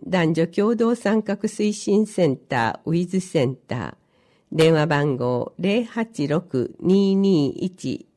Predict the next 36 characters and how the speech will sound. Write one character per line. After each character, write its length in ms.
一 360
二 400
七 380
零。 280
毎 280
月 520
第 260
二 180
金 300
曜 260
日、 200
午 180
後 260
五 160
時 160
か 180
ら 220
八 360
時。 240
各 440
警 180
察 320
署 220
で 100
も 240
相 300
談 320
を 100
受 240
け 40
付 200
け 40
て 80
い 140
ま 160
す。 260